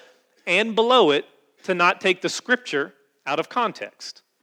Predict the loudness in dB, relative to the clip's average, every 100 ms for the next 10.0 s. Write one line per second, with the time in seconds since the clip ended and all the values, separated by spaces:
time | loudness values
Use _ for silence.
0 | _ _ _ _ _ _ _ _ _ _
1 | _ _ _ _ _ -10 -2 0 0 0
2 | -2 -2 -4 -4 -4 -4 -4 -2 -2 -4
3 | 0 0 0 -2 -2 -2 -4 -2 -2 -4
4 | -8 _ _ _ _ _ _ 0 2 4
5 | 2 0 -4 2 6 6 8 8 6 2
6 | -8 0 2 2 -2 -4 -4 -8 _ -16
7 | -6 -4 -2 -2 0 2 2 4 2 2
8 | 2 6 6 6 -4 -16 -6 -2 2 2
9 | 2 2 0 -2 -6 2 4 4 0